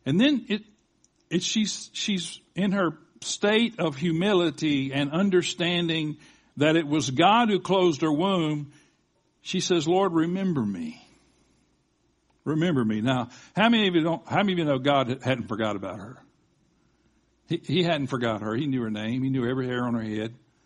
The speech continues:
He had heard her prayer. He was hearing her prayer, but she said, "Remember me."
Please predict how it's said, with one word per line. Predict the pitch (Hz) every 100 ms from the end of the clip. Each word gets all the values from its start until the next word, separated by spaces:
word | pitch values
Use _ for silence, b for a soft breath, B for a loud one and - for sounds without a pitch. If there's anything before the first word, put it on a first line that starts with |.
| _ _ _ _ _
He | 135
had | 139
heard | 131 127
her |
prayer. | 123 113 113 110 110 98 _ _ _ _ -
He | 127
was | 120
hearing | 147 175 165
her | 139
prayer, | 123 127 120 120
but | 123
she | -
said, | 202 190 180
"Remember | 160 151 175 262 320 247 185
me." | 147 120 95 82 110 117